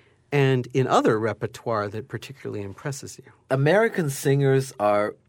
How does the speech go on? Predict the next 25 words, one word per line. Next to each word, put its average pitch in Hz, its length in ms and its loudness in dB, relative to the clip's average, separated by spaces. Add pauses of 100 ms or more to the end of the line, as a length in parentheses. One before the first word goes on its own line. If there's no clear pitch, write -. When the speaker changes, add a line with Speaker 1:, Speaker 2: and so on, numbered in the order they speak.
(140)
Speaker 2:
amongst 110 540 -6
the 104 100 -4
world's 107 420 0
most 101 340 -4
prepared 101 640 -6
singers 82 760 -12 (120)
always, 73 360 -10
and 87 140 -10
I'm 90 100 -10
sure 110 220 -6
that 98 200 -8
every 101 200 -6
conductor 80 480 -12
will 69 140 -14
tell 67 200 -14
you 65 140 -12
that. 64 160 -14 (160)
They're, 85 260 -8 (180)
they - 200 -10
always 117 320 -6
come 87 180 -12
prepared. 123 600 -10 (580)
They're 92 240 -4
always 95 240 -4
coached. - 560 -10